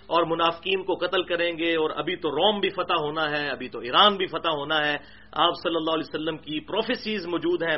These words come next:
بشارتیں موجود ہیں، اس کے بغیر آپ صلی اللہ علیہ وسلم دنیا سے کیسے جا سکتے ہیں؟ یہ ان کا اپنا نظریہ تھا۔ تو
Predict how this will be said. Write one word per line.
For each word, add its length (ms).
بشارتیں 440
موجود 340
ہیں، 120
اس 180
کے 120
بغیر 380
آپ 200
صلی 140
اللہ 140
علیہ 120
وسلم 220
دنیا 340
سے 60
کیسے 340
جا 140
سکتے 300
ہیں؟ 100
یہ 220
ان 200
کا 80
اپنا 280
نظریہ 360
تھا۔ 160
تو 60